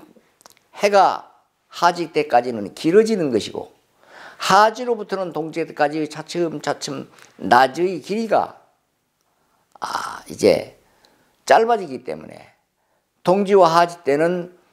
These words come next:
낮과 밤의 길이가 똑같다. 그리하여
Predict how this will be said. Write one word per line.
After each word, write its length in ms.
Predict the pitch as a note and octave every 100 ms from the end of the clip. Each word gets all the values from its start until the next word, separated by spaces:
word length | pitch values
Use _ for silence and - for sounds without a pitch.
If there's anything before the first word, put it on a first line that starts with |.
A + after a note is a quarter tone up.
| _
낮과 520 | F#2 B2+ D3 - F#3
밤의 380 | - C#3 D#3 D3+
길이가 500 | C3+ C#3+ D3 C3+ B2
똑같다. 800 | F3+ F3+ G3 - F#3 F3+ F3 D#3
그리하여 580 | - E3 D#3+ C3 E2+ -